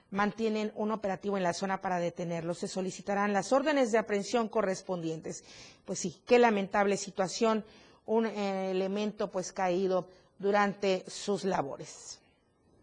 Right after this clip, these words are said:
Además, le comento que un hombre fue herido de gravedad por arma blanca la tarde de ayer martes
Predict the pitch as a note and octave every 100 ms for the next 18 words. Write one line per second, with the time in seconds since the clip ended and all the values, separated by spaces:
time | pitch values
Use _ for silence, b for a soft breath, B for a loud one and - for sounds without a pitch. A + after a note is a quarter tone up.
0 | _ _ _ _ _ _ _ _ b b
1 | b b b b b - A3+ A3+ A#3+ A#3+
2 | - A3 G#3 G#3+ G#3+ A3 G#3+ A#3 A3 G3+
3 | G#3 G#3+ G#3+ A3+ G#3 G#3 G#3 F3+ E3+ F#3
4 | F#3+ F#3 F#3+ G3 G3+ - F#3 F#3+ F#3+ F#3+
5 | F3+ F#3+ G#3 G3+ G#3+ G3 F3+ G3+ G3+ G#3
6 | F#3+ F3 G3+ G3+ A#3+ B3 C#4 C4+ -